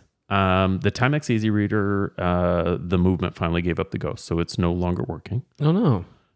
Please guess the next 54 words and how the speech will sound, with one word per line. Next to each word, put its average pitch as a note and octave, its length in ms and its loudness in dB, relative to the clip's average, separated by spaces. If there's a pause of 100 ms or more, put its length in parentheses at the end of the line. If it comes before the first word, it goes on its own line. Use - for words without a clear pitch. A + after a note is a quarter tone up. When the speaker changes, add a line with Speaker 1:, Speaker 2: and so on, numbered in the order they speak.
(120)
Speaker 2:
Is F#2+ 160 2
it - 20 4
a F2 40 2
Speaker 1:
Uh, F2 60 0
Speaker 2:
battery C3+ 360 0
or A2 40 4
the G2 60 2
movement? F#2+ 380 -2 (400)
Speaker 1:
Uh, G#3 320 4 (100)
it's G#3+ 220 2
the F3 100 4
movement. F#2+ 400 4
I E2+ 80 0
changed D3 320 0
the A#2 60 0
battery. F#2 440 4
There's F#2+ 200 0
something A2 320 0
funky D#2+ 500 -6
with - 240 -6
the D#2 80 -6
movement. D2+ 380 -4
It's D#2+ 120 -8
just - 220 -6
old. - 340 -4
It's - 140 -12
just F2 220 -4
an D#2 100 -4
old D2+ 160 -8
shitty D#2+ 320 -6
movement. D2 420 -8
I E2+ 100 -2
could - 140 -10
probably - 180 -8
change D#2 280 -8
it, - 100 -10
but - 120 -6
I - 20 -2
won't F2 560 -2 (640)
because - 280 -4
it's G#2+ 100 -4
just - 220 -8
a G#2 60 -2
shitty - 560 -6
Speaker 2:
'Cause A#2 120 2
you B2 80 -2
can A#2+ 180 2
buy G#2 300 4
the G2 120 2
watch F#2+ 340 -2
for - 100 -8
the G2+ 140 -4
cost - 380 -4
of, - 20 4